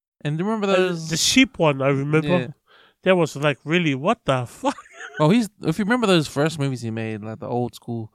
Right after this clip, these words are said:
Speaker 2: Yeah.
Speaker 1: and the horror ones, 'cause they're all horror.
Speaker 2: Yeah.
Speaker 1: It was like fake blood and just bad special effects,
Speaker 2: Yeah,
Speaker 1: you
Speaker 2: yeah,
Speaker 1: know?
Speaker 2: yeah. It was really out of it.
Speaker 1: Yeah. Well, well, Sam Raimi, that was his style.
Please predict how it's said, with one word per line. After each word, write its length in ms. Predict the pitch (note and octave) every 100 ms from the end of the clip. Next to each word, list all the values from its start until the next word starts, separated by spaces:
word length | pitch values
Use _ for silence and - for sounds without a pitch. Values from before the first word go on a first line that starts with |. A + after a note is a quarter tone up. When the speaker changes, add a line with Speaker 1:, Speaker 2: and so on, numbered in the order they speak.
| _
Speaker 2:
Yeah. 340 | D#3 E3 D#3+ C3
Speaker 1:
and 100 | A#2+
the 60 | A#2
horror 240 | C3+ C3+
ones, 280 | A#2 A2 G#2+
'cause 120 | -
they're 120 | D#3
all 180 | D#3+ D#3+
horror. 380 | B2+ C3+ A#2 A#2+ _
Speaker 2:
Yeah. 220 | C3+ C3
Speaker 1:
It 20 |
was 100 | B2+
like 160 | A#2+ G#2+
fake 280 | G2 B2+ -
blood 360 | A#2+ B2 A#2+
and 200 | A2+ A2+ - _ _
just 300 | B2 A#2+ - _ _ _ _ _ _ _ _ _ _ _ _ _
bad 340 | - C3+ B2 -
special 300 | - C#3+ A#2+
effects, 420 | A#2+ B2+ - -
Speaker 2:
Yeah, 320 | E3+ E3+ E3+ D3+
Speaker 1:
you 20 |
Speaker 2:
yeah, 60 |
Speaker 1:
know? 160 | B2+ B2+
Speaker 2:
yeah. 260 | C#3 C#3+ C3+ B2+
It 100 | D3+
was 200 | C#3 B2+
really 220 | F3 C#3+
out 120 | C#3+
of 160 | E3+ C3
it. 60 | -
Speaker 1:
Yeah. 240 | C3+ C3 A#2
Well, 220 | C3+ C#3 - _ _ _
well, 100 | C#3
Sam 240 | - G#3+
Raimi, 380 | E3+ F3+ D3+ B2+ -
that 120 | F#3
was 180 | G3 C3+
his 240 | D3 E3+
style. 500 | A#2 - - B2+ A#2